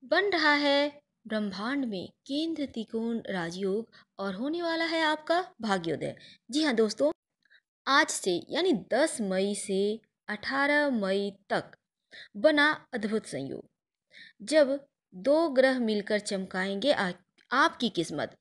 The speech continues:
एक तो आपके राशि के स्वामी हैं, जो स्वयं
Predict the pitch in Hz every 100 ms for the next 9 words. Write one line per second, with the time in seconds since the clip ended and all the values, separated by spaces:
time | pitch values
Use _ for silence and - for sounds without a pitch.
0 | - 311 339 - 320 339 - 185 196 -
1 | 208 180 180 208 196 208 214 220 - 196
2 | 190 202 208 - 185 165 - 196 208 208